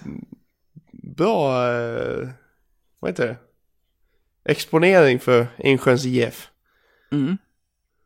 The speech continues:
Speaker 2: Ja, det blir bra. Det kör vi på. Det skriver vi in i S H L:s, eh, lagstadga nu.
Speaker 1: Jajamän, jajamän.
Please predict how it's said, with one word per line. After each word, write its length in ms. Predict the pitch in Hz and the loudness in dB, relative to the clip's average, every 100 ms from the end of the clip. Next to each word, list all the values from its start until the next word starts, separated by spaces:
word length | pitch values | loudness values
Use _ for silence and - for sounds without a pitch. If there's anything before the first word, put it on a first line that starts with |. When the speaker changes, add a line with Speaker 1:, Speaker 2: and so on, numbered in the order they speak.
| _ _ _ _ _ | _ _ _ _ _
Speaker 2:
Ja, 280 | 143 151 180 | 2 4 4
det 140 | - | 0
blir 120 | 226 202 | -4 0
bra. 160 | 143 - - - - - - _ | -2 -4 -16 -20 -20 -20 -20 _
Det 80 | 190 | -4
kör 160 | 180 202 | 0 2
vi 100 | 160 | 0
på. 180 | 156 135 - 208 - | -2 -6 -6 -8 -6
Det 80 | 170 | -6
skriver 320 | - 214 190 | -4 -4 -2
vi 180 | 175 180 | 0 2
in 160 | 180 156 | 0 -2
i 80 | |
S 200 | 147 151 | -4 -4
H 60 | 160 | -2
L:s, 400 | 151 135 - - | -2 -4 -8 -10
eh, 400 | 131 131 160 - | -8 -8 -8 -8
lagstadga 840 | 147 139 143 - - - 135 123 120 | -6 -4 -4 -8 -10 -4 -4 -4 -8
nu. 160 | - - _ _ _ | -10 -14 _ _ _
Speaker 1:
Jajamän, 360 | 113 117 143 143 - | 2 4 6 4 2
jajamän. 320 | 117 131 | -2 -2